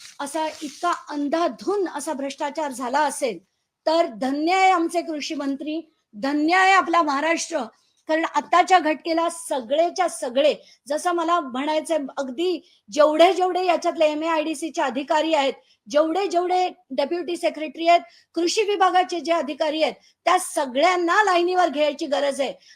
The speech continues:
आणि हे सगळा हा जो भ्रष्टाचार झालाय, हा मी पहिल्या टेंडर मधला म्हटला,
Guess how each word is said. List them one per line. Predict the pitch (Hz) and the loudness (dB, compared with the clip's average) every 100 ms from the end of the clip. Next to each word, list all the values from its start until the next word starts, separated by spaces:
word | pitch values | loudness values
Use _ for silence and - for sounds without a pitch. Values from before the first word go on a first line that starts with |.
| _ | _
आणि | 277 330 427 - _ 254 | -2 0 -2 -6 _ -8
हे | 330 403 | -6 -6
सगळा | - 320 247 214 403 320 | -6 -6 -2 2 2 2
हा | 294 330 | 0 -2
जो | 339 370 | 0 0
भ्रष्टाचार | 285 277 - 285 294 277 | 0 -2 -4 -4 -4 -6
झालाय, | 262 269 226 - _ _ - | -4 -4 -4 -8 _ _ -8
हा | 320 | -2
मी | 349 | -2
पहिल्या | - 311 269 311 | -2 -2 0 0
टेंडर | 349 339 285 320 | 0 -2 0 0
मधला | 311 302 302 | -2 -2 -4
म्हटला, | 269 254 247 | -4 -6 -8